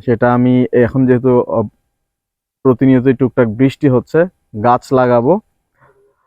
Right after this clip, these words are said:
আর আপনারা চাইলেও, আহ, হচ্ছে যে কোনো গাছ,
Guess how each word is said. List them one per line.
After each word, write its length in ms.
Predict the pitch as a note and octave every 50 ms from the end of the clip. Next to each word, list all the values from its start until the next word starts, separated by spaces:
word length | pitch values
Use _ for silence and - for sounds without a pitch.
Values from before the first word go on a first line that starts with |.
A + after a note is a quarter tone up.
| _ _ _ _ _ _ _ _ _ _ _ _ _ _ _
আর 540 | - B2 A#2 A#2 A2 A2 A2 A2 A2 G#2+ G#2+ G2+ _ _ _ _ _ _ _ _ _ _ _ _ _ _ _ _ _ _ _ _ _ _ _ _ _ _ _ _ _ - -
আপনারা 260 | E3 F3 F#3+ A3 G#3+
চাইলেও, 560 | - A3+ A3 A3 A3+ A3+ A#3 A#3 A#3+ A#3 G#3+
আহ, 420 | - - D#3+ D#3 D3+ D3 C#3+ D3
হচ্ছে 560 | C#3+ B2+ - - - E3 D#3+ D#3 D3+ C#3+ C3+ - _ _ _ _ _ _ _ _ _ _ - -
যে 280 | C3 A2+ A2 D#3+ G3+ G#3+
কোনো 260 | - A3+ A3+ A3+ G3
গাছ, 440 | D3+ D3+ D#3+ F3 F3 - - -